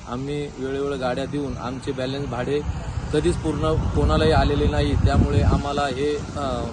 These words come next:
बेमुद्दत संपावर बसण्याची वेळ आली आहे. आमच्या गाड्या असूनसुद्धा ते मार्केटच्या गाड्या इथं उपस्थित करून त्यांना आमच्यापेक्षा, अ, रेट जास्त देऊन त्या गाड्या रेग्युलर भरत आहे आणि आमच्या गाड्या कंपनीत येऊन उभ्या राहतात, त्या ऑर्डर देतात, तिथं गाड्या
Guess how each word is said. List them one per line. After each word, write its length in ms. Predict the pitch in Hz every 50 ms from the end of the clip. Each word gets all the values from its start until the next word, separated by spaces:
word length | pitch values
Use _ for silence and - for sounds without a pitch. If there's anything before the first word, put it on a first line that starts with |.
| -
बेमुद्दत 380 | - 139 139 143 143 139 - 151
संपावर 460 | 139 - - 120 120 - 135 139 131
बसण्याची 560 | 127 135 131 123 - 135 135 131 - 139 147 143 - - - 139 -
वेळ 160 | 127 127 135 135
आली 260 | 127 131 135 143 143
आहे. 460 | 139 135 127 123 110 - - - -
आमच्या 360 | 110 120 123 - - - 147
गाड्या 320 | 139 139 131 135 139 143 143
असूनसुद्धा 720 | 135 135 131 - - 151 143 139 135 113 143 143 - -
ते 80 | 143
मार्केटच्या 540 | 135 135 131 127 127 - 147 139 - - 143
गाड्या 280 | 139 135 135 135 143 139
इथं 300 | 139 139 - - 147 143 135 - - - - -
उपस्थित 380 | - - - 156 147 - - 160 151 -
करून 240 | 156 147 147 147 -
त्यांना 320 | - - 143 143 143 147
आमच्यापेक्षा, 640 | 139 135 135 139 - - 151 143 139 143 135 - 151
अ, 520 | 143 147 147 - - 143 135 135 135 - 135
रेट 180 | 131 143 147 139 135 -
जास्त 320 | 127 143 139 - - - 160
देऊन 260 | 139 151 156 151 123 - - - - - -
त्या 120 | - 147 143
गाड्या 280 | 135 131 135 135 143
रेग्युलर 380 | 135 127 139 131 139 139 143 139
भरत 240 | 127 131 135 139 135
आहे 520 | 143 139 135 123 104 - - - - - -
आणि 200 | - 131 143 151
आमच्या 400 | 143 131 135 139 135 - 156 151
गाड्या 360 | 139 139 139 143 143 143 143
कंपनीत 460 | 135 - 139 135 131 127 151 143 147 -
येऊन 220 | 135 143 147 143 139
उभ्या 180 | 135 143 143
राहतात, 300 | 139 139 135 131 - 131
त्या 520 | 120 - - 147 147 151 151 147 127 123 123
ऑर्डर 180 | 127 131 -
देतात, 360 | 143 - 139 147 143 - 156 147
तिथं 340 | - - - - 160 156
गाड्या 260 | 143 135 131 135 143